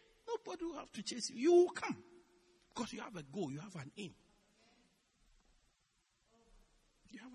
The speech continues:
an aim. Number two, your goal, like I said, will keep you on track. It'll keep you on track. It'll keep you on track. Because you know where you want to get to,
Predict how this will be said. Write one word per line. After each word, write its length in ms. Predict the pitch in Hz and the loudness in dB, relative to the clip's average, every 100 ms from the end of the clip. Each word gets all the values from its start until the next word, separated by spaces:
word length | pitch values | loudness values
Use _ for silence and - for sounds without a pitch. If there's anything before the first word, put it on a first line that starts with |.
| 247 | -12
an 60 | |
aim. 120 | 311 147 | -12 -8
Number 260 | 262 349 | -4 -2
two, 220 | 339 392 - - - - - - - - - | 0 0 -2 -6 -20 -20 -20 -20 -20 -20 2
your 200 | 233 233 190 | 4 4 4
goal, 400 | 196 392 180 170 226 - - - - - - - - - - - - - - - | 8 10 10 6 -2 -14 -20 -20 -20 -20 -20 -20 -20 -20 -20 -20 -20 -20 -20 -6
like 220 | 151 147 | -4 -2
I 80 | 147 | -2
said, 340 | 143 220 131 139 - | -2 -2 -4 -6 -10
will 120 | - 226 | -6 -2
keep 260 | 285 - | -2 -2
you 120 | 247 | -4
on 120 | 233 233 | -6 -6
track. 260 | 294 302 - - - - - - - - - - _ _ _ _ _ - - - - - - | -8 -8 -12 -20 -20 -20 -20 -20 -20 -20 -20 -20 _ _ _ _ _ -20 -20 -20 -20 -20 -10
It'll 180 | - 381 | -4 -4
keep 240 | - 370 190 | -2 -4 -4
you 100 | 196 | -8
on 100 | 185 | -8
track. 220 | - 294 - - - - _ _ _ _ - _ _ _ - - - _ - - - | -10 -12 -16 -20 -20 -20 _ _ _ _ -20 _ _ _ -20 -20 -20 _ -20 -20 -12
It'll 140 | - | -10
keep 200 | 381 349 | -8 -8
you 100 | 208 165 | -8 -10
on 60 | 143 | -12
track. 200 | 107 87 - - _ _ _ _ _ _ _ _ - - - - _ _ - | -16 -18 -20 -20 _ _ _ _ _ _ _ _ -20 -20 -20 -20 _ _ 4
Because 540 | 165 240 - 339 - | 6 6 4 -2 0
you 120 | 240 190 | 0 2
know 280 | 196 226 | 2 0
where 220 | 202 175 190 | -2 -4 -6
you 200 | 156 123 | -6 -6
want 260 | 147 147 | -6 -8
to 100 | - | -10
get 260 | 117 127 | -8 -10
to, 100 | - | -10